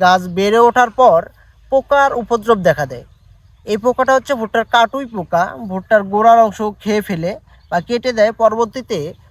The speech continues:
ওই গাছটা মারা যায়। পরবর্তীতে গাছটা কেটে দেওয়ার কারণে ওই জায়গাটা গ্যাপ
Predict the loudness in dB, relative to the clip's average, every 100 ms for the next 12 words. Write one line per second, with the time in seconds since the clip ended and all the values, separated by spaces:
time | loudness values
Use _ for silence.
0 | _ -4 0 0 2 0 4 2 2 0
1 | -4 -6 _ _ 0 2 0 -4 -6 -2
2 | -2 -4 -2 2 2 0 -4 -4 -4 0
3 | 0 0 -2 -2 0 0 -2 2 0